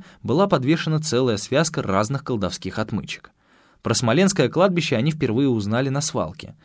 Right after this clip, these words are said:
Сам Александр про него и рассказал. «И вырвал грешный мой язык, и празднословный, и лукавый», с ироничной горечью процитировал в этом месте куратор. «Как нашли артефакт?»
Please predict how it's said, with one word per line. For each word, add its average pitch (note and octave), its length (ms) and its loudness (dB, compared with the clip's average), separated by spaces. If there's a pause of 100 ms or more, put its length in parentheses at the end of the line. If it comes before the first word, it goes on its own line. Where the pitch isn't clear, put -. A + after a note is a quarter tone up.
(160)
Сам D3+ 280 2
Александр C#3+ 400 0
про - 140 -4
него G#2+ 240 0
и - 20 -2
рассказал. G#2 560 -8 (220)
«И B2+ 120 4
вырвал F#3+ 560 4
грешный E3 560 2
мой D#3+ 220 4
язык, C#3 640 4
и B2 120 0
празднословный, B2+ 1200 2
и D#3 140 0
лукавый», D3 800 4 (460)
с - 140 -4
ироничной G#2+ 500 0
горечью D3 480 0
процитировал G#2+ 680 -2
в F2+ 100 -8
этом G2 220 0
месте D3 340 -2
куратор. - 500 -8 (880)
«Как A#3+ 220 2
нашли E3 260 4
артефакт?» - 580 0